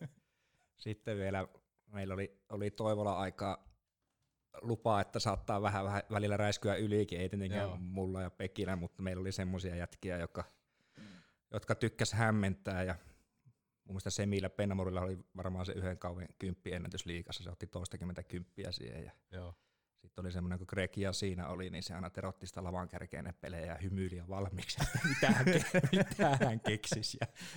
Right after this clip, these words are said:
Speaker 1: se pystyi sillä tökkiä aina kylkeen vastustajia.
Speaker 2: <laughs> Joo, ei siitä puuttunut enää kuin Viktor Uitsik siitä teidän porukasta.
Speaker 1: <laughs> Joo, kyllä, kyllä. Se olisi mennyt siihen ihan, ihan. Ja tota,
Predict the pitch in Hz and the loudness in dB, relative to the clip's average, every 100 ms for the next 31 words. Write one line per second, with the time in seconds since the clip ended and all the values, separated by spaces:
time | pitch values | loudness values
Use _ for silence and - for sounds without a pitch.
0 | 131 - 104 110 107 107 110 98 104 - | -12 -10 -2 0 2 2 2 4 2 2
1 | 101 98 95 110 101 - 113 117 110 - | -2 0 0 0 -2 2 0 2 0 0
2 | 117 - 120 151 - 165 - - - - | 0 2 2 4 2 0 -4 -18 -8 0
3 | 127 139 131 139 107 139 - 131 127 127 | 4 6 6 4 4 2 6 6 8 6
4 | 123 117 131 - 120 120 107 101 98 - | 4 2 0 2 0 2 2 2 -2 -2
5 | 87 85 82 76 - 85 90 - 156 131 | -4 -4 -6 -10 -8 -10 -8 2 6 8
6 | 120 - 139 - 117 113 - - 254 - | 6 6 6 6 4 4 4 4 4 6
7 | 139 127 113 117 - 110 113 107 104 107 | 6 6 4 0 0 0 0 0 -2 -4
8 | 104 104 104 - - - - - 101 101 | -4 -2 -4 -6 -14 -16 -18 -4 -2 -2
9 | 101 98 - 113 | -4 -6 -6 -8